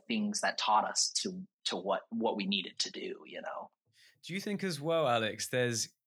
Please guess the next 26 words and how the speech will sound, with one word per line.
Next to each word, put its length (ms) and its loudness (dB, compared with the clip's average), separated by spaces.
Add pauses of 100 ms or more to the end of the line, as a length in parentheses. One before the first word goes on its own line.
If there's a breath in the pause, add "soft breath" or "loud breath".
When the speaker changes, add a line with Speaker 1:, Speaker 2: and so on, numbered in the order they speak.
(400)
Speaker 2:
comfort 640 -6 (320)
in, 640 0 (760)
like, 120 -8
finding 320 0
comfort 340 -4
in 80 -4
the 140 0
unknown, 640 2
kind 200 -2
of 80 -4
finding 400 -2
comfort 680 -2 (160)
in 360 0
that 460 2 (1000)
things 260 -2
are 140 2
gonna 160 2
be 100 -2
volatile. 720 -4
And 180 -2
once 320 2
that 220 2
is 160 0
kind 280 -2
of 120 -6
accepted 880 -2